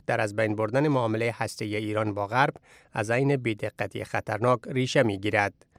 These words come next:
تازه‌ترین بررسی موقف هسته‌ای که توسط وزارت دفاع ایالات متحده نشر شد، خواستار سلاح بیشتر کوچکتر و سلاح هسته‌ای با عملکرد کم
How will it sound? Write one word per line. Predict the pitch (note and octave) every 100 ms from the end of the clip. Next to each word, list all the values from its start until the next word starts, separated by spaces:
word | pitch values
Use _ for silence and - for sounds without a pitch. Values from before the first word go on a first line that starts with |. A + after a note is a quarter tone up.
| _ _ _ _ -
تازه‌ترین | D3+ D3 D3+ D#3+ D#3
بررسی | D3+ D3 C#3+ G3
موقف | F3+ D3 C3 A2+ -
هسته‌ای | F#2+ G#2 - A2+ C3+ D#3 E3 _ -
که |
توسط | C#3+ C3+ B2+ - E3+ E3+ D#3+ - - _
وزارت | C#3+ C3+ C#3 D#3
دفاع | C3 C3 D3
ایالات | C3+ A#2+ B2 D#3
متحده | D3+ A#2+ - A#2 B2
نشر | D#3+ B2 G2+ G#2
شد، | - C#3+ D#3
خواستار | - C3 - E3 E3+
سلاح | D#3+ C#3 B2+ A#2
بیشتر | A2+ G#2+ - A#2+ G#2+
کوچکتر | - G#2 - G2 - C#3+ D3+ - - _
و | A#2+
سلاح | - B2+ D3 D#3+
هسته‌ای | - B2+ - B2+ D3+
با | C#3+ B2
عملکرد | A2 G#2 G#2 - A#2+ B2
کم | B2 - C3+